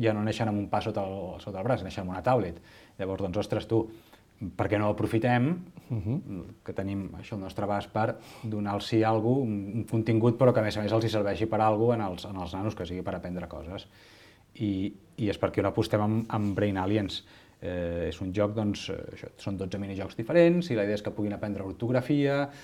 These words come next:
Speaker 1: que puguin aprendre matemàtiques,
Speaker 2: Mhm.
Speaker 1: que desenvolupin capacitats, eh, d'anàlisis, de percepció i tot això, doncs, vestit amb un ambient molt lúdic,
Speaker 2: Mhm.
Speaker 1: que és de que hi ha una invasió alienígena i, i el,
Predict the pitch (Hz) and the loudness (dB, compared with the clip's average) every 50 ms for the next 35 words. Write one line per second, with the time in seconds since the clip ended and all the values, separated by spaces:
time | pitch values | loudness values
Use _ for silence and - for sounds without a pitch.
0 | - - - - 95 - 107 101 98 104 98 - 92 98 104 120 117 117 113 107 | -20 -14 -10 -8 -4 -2 -2 -2 -2 -2 -4 -4 -4 -4 -2 0 0 0 0 2
1 | 123 117 110 120 113 113 113 113 - - - 98 104 90 - 101 92 95 101 101 | 0 2 2 4 4 4 2 2 -2 -8 -8 -6 -6 -6 -4 -4 -4 -2 -2 0
2 | 98 101 104 101 107 101 104 104 - - - 110 - 110 110 - 113 110 107 - | 2 2 2 4 2 2 2 0 -2 -4 -4 -4 -4 -4 -2 -2 -2 -2 -2 -4
3 | - - 104 104 101 101 101 98 - - - - - 101 95 90 98 107 117 123 | -4 -2 -2 -2 -2 -2 -4 -6 -8 -14 -18 -14 -12 -10 -8 -2 2 4 6 6
4 | 117 107 117 120 113 113 107 - 107 95 - - 95 - - - 120 117 113 110 | 6 6 4 4 4 4 2 2 0 -2 -2 -4 -6 -6 -4 -2 2 2 4 4
5 | 113 113 113 - - - - - - - - 98 101 101 - 101 98 113 110 113 | 2 0 -2 -6 -16 -20 -20 -18 -12 -8 -6 -4 -2 -2 -2 -2 0 0 2 0
6 | 101 - 110 104 104 - - 123 107 107 104 107 104 104 107 107 110 110 104 107 | 0 2 0 -2 -2 -4 -6 -4 -2 0 0 0 2 2 2 2 2 2 2 4
7 | 110 123 135 147 165 170 165 - - - - - - - 110 104 113 107 - 104 | 6 6 8 10 8 8 8 4 -2 -6 -8 -8 -2 -2 0 2 2 2 2 2
8 | 104 104 110 110 107 107 107 107 107 104 107 107 104 107 120 147 147 135 156 165 | 0 0 0 0 0 0 0 2 2 4 4 2 4 4 4 2 2 4 4 2
9 | 175 196 214 208 - - - - - - _ - 131 117 107 104 101 98 98 101 | 2 2 2 -2 -4 -12 -20 -20 -20 -20 _ -4 -2 0 2 2 2 2 0 -2
10 | - - - 107 98 98 | -4 -4 -2 -2 -2 -2